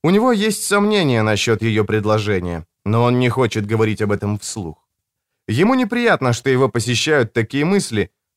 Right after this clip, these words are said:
но каждый раз, когда Анна упоминает о своих проблемах с Кайлом, Дерек представляет, как Анна и Кайл расстаются.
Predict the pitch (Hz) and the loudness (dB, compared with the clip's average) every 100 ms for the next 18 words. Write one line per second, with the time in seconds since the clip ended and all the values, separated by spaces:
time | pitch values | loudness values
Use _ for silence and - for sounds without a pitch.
0 | 113 131 - 196 156 175 202 156 139 123 | -2 -2 0 -2 0 0 0 0 -2 0
1 | 143 - 175 160 147 127 143 156 170 151 | 0 0 -2 0 0 0 -2 0 -2 0
2 | 147 135 156 151 143 135 170 156 123 - | -2 -2 -2 -2 -2 -2 -2 -2 -2 -6
3 | - 202 190 160 143 104 _ _ 139 151 | -4 -2 0 0 0 -2 _ _ -6 -2
4 | 180 156 - 156 151 - 156 160 185 160 | -2 -2 -4 -2 -2 -2 -2 -2 -2 -2
5 | - 143 - - 160 151 139 135 - 151 | -2 -4 -4 -4 -2 0 0 -2 -2 -2
6 | 135 127 123 - 135 131 92 78 - | 0 0 -2 -4 -2 -2 -2 -8 -14